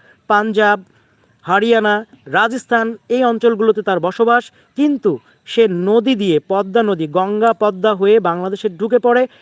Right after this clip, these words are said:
এবং বাংলাদেশে আসার পরে কিছু এক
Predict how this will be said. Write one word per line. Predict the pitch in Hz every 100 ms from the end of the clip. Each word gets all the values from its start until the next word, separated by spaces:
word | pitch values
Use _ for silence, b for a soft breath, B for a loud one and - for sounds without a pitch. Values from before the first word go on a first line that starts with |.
| b
এবং | 240 247 226 165
বাংলাদেশে | 180 214 240 233 - 247
আসার | 180 - 247
পরে | - 196 170 b b b b _
কিছু | 240 - 254
এক | 180